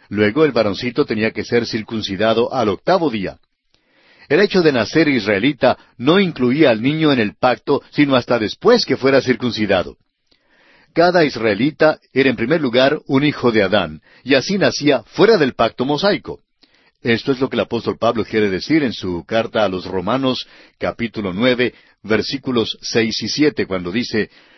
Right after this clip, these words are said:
"Porque no todos los que descienden de Israel son israelitas, ni por ser descendientes de Abraham son todos hijos".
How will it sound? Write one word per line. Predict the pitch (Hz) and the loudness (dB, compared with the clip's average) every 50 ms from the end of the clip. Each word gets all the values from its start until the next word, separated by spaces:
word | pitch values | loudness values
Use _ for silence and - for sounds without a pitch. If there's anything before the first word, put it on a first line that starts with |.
| _ _ _ _ | _ _ _ _
"Porque | - 156 139 120 - 139 113 | 0 2 2 2 0 0 0
no | 98 104 131 175 208 | 0 2 2 2 2
todos | - _ - 208 240 240 208 143 - 120 | 0 _ 2 2 4 2 0 -2 -2 -2
los | 117 101 - | -2 -2 0
que | - 113 | -2 0
descienden | 98 95 90 - - 117 131 147 151 139 131 120 | 0 0 -2 -2 0 0 0 0 0 -2 -2 0
de | 107 107 | 0 -2
Israel | 104 - 104 92 95 92 90 98 113 127 123 - _ | -4 -4 -6 -4 -4 -2 0 0 -2 -2 -4 -8 _
son | - - 135 131 131 131 | -4 0 0 2 2 2
israelitas, | 127 113 101 113 101 95 123 151 151 - 131 117 - - - _ _ _ _ | 0 0 0 -2 -2 -2 -4 -6 -4 -4 -4 -4 -6 -8 -16 _ _ _ _
ni | - 143 147 135 | -4 -2 -2 0
por | - - 233 - - | 0 0 0 0 0
ser | - 127 147 156 | 0 0 0 2
descendientes | 160 151 123 - 123 107 98 107 135 147 139 - 131 123 | 2 2 2 0 -2 -2 0 -2 -2 -2 -2 -4 -6 -2
de | 110 117 | -2 -2
Abraham | 104 92 98 98 92 101 123 135 139 123 - - | -2 -2 -2 -2 -2 -2 -2 -2 -4 -6 -12 -12
son | - - 147 127 110 | -2 0 0 0 0
todos | 95 - 117 107 95 87 - | 0 2 2 2 0 0 0
hijos". | - 117 - - 107 87 - - - | -2 -2 -2 -4 -8 -8 -8 -12 -18